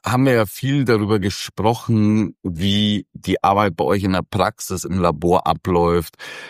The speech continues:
wie der Weg ist für den Patienten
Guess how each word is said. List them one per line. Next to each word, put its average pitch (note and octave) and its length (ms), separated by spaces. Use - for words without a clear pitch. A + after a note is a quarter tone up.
wie F#2+ 680
der F2 380
Weg A2+ 360
ist G#2 580
für - 400
den F#2 160
Patienten F#2+ 1120